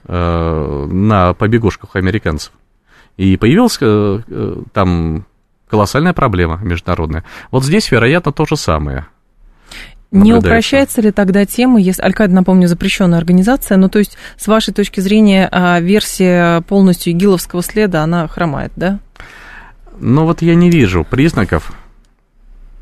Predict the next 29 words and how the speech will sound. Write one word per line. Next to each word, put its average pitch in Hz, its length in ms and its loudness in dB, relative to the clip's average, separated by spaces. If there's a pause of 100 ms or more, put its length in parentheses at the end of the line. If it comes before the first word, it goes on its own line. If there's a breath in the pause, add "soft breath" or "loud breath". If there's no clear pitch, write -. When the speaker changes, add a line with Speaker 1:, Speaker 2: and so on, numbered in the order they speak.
(100)
Speaker 1:
игиловского 101 680 2
следа, 143 380 0
запрещенного 95 520 -2
в - 20 0
Российской 92 400 -4
Федерации. 95 560 -2 (200)
Speaker 2:
Да. 196 260 0 (280)
Speaker 1:
Вот, 87 360 -4
не 127 180 2
вижу. 82 340 -2 (180)
Вот, 82 340 -6
потому 117 280 -2
что - 160 -4
все 202 160 0
это 165 120 -2
напоминает, 147 720 0
э, 110 220 0 (320 loud breath)
вот, 117 240 -4
э, 104 340 0
история 101 480 0
с, - 200 -8
э, 98 280 -2
игил, 196 500 0
э, 87 640 -2
запрещенной 90 680 -2
в 90 100 -6
Российской 98 380 -4
Федерации, 117 460 -2
налеплив-, 113 520 0